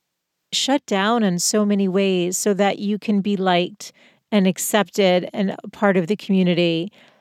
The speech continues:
And it's so heartbreaking. I do, I see it even, you know, as my daughter's getting older. And so one of the gifts I'm trying to give her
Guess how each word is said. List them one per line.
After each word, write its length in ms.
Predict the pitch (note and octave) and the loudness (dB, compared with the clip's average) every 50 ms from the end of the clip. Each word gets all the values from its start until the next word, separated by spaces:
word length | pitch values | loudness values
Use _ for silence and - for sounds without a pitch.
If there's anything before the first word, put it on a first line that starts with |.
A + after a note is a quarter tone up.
| _ _ _ _ _ _ _ - | _ _ _ _ _ _ _ 0
And 160 | A3+ A3+ A3+ | 2 2 2
it's 120 | A#3 G#3 | 2 0
so 280 | - - D4 D4 C#4+ B3+ | 0 2 2 2 2 2
heartbreaking. 720 | A#3 A#3 A3 A#3 - - G#3 F#3+ D#3 - G3+ F3 F3 E3+ D#3+ | 2 2 0 0 0 0 -2 -2 0 -2 -2 -2 -2 -2 -2
I 140 | - G3 | 0 0
do, 280 | F#3+ F3 A3+ B3 C4 B3+ | 0 0 0 0 2 2
I 120 | A3 G#3 | 2 2
see 340 | G#3 - - - - B3 B3+ | 2 0 0 0 0 2 2
it 80 | B3+ B3 | 2 2
even, 500 | - - A3 G3+ G3+ A3 G#3+ G#3 G#3+ G#3 - | 2 -2 -2 0 2 2 2 2 0 2 2
you 180 | E4+ G#3+ G#3 | 2 2 4
know, 320 | G3 G3 F#3+ F#3+ F#3 G3 - | 2 2 2 2 2 2 0
as 240 | - G#3 F#3 F3+ | 0 -2 -2 0
my 140 | G3 G3 F#3+ | 0 0 2
daughter's 360 | F#3 G3 F#3+ F#3 F3+ G3 F#3 | 4 4 4 4 2 0 -2
getting 280 | - - G3 F3+ F#3 F#3 | -2 -2 -2 0 0 0
older. 420 | - G3 F#3+ F#3+ F#3 G3+ F#3+ F3+ | 0 0 0 0 2 2 2 2
And 240 | F3 - - F#3 F#3+ | 2 0 0 -2 -2
so 160 | - - G#3 | 0 2 2
one 280 | G3 F#3 F3+ G#3 G#3+ A3 | 2 2 2 0 2 2
of 100 | B3 A3+ | 0 -2
the 80 | B3+ B3 | -2 -6
gifts 480 | G3 - - G3+ F#3+ F#3 E3+ - - | -4 -2 0 2 2 2 0 -2 -2
I'm 140 | G#3 G3 F#3 | -2 -2 -2
trying 340 | - - F#3+ F#3 F#3 F3+ F3 | -4 -4 -4 -2 -2 -2 -4
to 100 | - F#3+ | -6 -8
give 260 | D#3+ - F#3 F#3 E3+ | -4 -2 -2 -2 -2
her 520 | - - - G3 E3+ E3+ F3 F#3+ A3+ A#3+ | -4 -6 -2 0 0 2 2 0 -2 -4